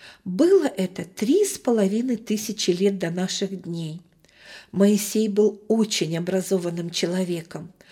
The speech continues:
Он учился у лучших учителей Египта. И когда Моисей по поручению Бога вывел народ израильский из египетского рабства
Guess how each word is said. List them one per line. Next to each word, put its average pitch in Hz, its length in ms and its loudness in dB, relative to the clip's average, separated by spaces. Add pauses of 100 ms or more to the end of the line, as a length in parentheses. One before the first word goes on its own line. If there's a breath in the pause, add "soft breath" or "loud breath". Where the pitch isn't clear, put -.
(300 loud breath)
Он 196 220 4
учился 190 760 -2 (140)
у 175 60 0
лучших 185 640 -2
учителей 196 600 2
Египта. 190 840 -6 (580 loud breath)
И 202 80 -2
когда 190 480 0
Моисей 202 760 0
по - 160 -6
поручению 190 720 -2
Бога 185 580 -2 (340 loud breath)
вывел 214 480 4
народ 220 460 0
израильский 226 800 -2
из 208 240 -2
египетского 214 840 -2
рабства 190 680 -6